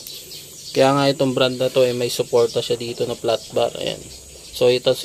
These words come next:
isa ito sa magandang specs ng brand na ito. So, ayan mga boss, ah, mga malalayo, ah, malalayong lugar, Visayas, Mindanao,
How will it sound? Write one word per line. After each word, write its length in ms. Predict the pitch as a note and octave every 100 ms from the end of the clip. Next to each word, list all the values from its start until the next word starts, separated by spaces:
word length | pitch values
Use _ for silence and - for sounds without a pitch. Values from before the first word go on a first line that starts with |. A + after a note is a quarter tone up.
| -
isa 240 | C#3 D3 C#3+
ito 160 | C#3
sa 160 | C3+ C3+
magandang 720 | C3 C3 B2+ B2+ B2 A#2+ B2 - - - - - -
specs 560 | - - D#3+ D3 - D#3
ng 160 | C#3+ C3
brand 240 | C3 A#2+
na 160 | A#2+ A#2
ito. 160 | - - -
So, 320 | - D3 D3+
ayan 320 | D#3 E3 D#3+
mga 160 | D#3 D#3 D3
boss, 320 | D#3 D#3 C3+
ah, 160 | B2+ B2+
mga 260 | B2+ C3+ C3+
malalayo, 800 | C3+ C3+ C#3 C#3+ C#3 C#3 C#3+ - - -
ah, 480 | A2 A2 A2 A2 A2+ - - -
malalayong 480 | B2 A#2+ B2+ B2+ B2+
lugar, 400 | B2 B2+ B2+ B2
Visayas, 560 | A2+ - A#2 A#2+ A#2
Mindanao, 800 | B2+ A#2+ A#2 A#2 A#2+ A#2+ A#2+ A#2+